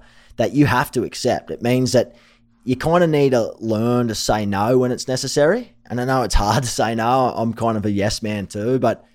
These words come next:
really important to say no as much as it's hard. It's really important. You can't agree to do everything that's been asked or asked of you and expect it to be done on a, such a high level. So if you're trying to build personal accountability, you want that accountability to be rewarding.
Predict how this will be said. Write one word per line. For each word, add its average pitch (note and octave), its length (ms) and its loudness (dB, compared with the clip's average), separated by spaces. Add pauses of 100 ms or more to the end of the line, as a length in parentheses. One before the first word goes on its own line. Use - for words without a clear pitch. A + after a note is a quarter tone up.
really C3+ 360 4
important A2 580 -4
to A2 100 -6
say G2 280 -2
no G2 260 2
as A2+ 140 0
much G#2 200 -4
as - 280 -8 (340)
it's - 160 -4
hard. A2+ 320 4 (180)
It's - 220 -6
really G2+ 220 0
important. F2 520 -6 (380)
You A#2+ 80 -10
can't D3 300 -2
agree B2+ 280 0
to A#2+ 60 0
do G#2+ 180 0
everything B2 520 -2
that's - 460 -10 (200)
been G#2 220 0
asked A2+ 420 0
or F2+ 340 -2 (120)
asked G2 280 0
of G#2+ 200 4
you F#2+ 180 0
and G#2+ 100 -2
expect - 440 -4
it - 80 -10
to G2 80 -6
be G2 100 0
done G#2 260 0
on F#2+ 120 0
a, F2+ 180 -4
such - 300 -2
a G2+ 60 2
high G2 240 0
level. F2 340 -2
So F#2+ 200 -2
if G2+ 140 -2
you're A2 80 2
trying B2+ 440 0
to A#2 60 2
build G#2 440 0
personal G#2+ 400 0
accountability, G2 680 -2
you G2 140 0
want G#2+ 300 -2
that A2 120 -2
accountability A2+ 840 0
to G#2+ 100 -2
be G2+ 140 -2
rewarding. G2 580 0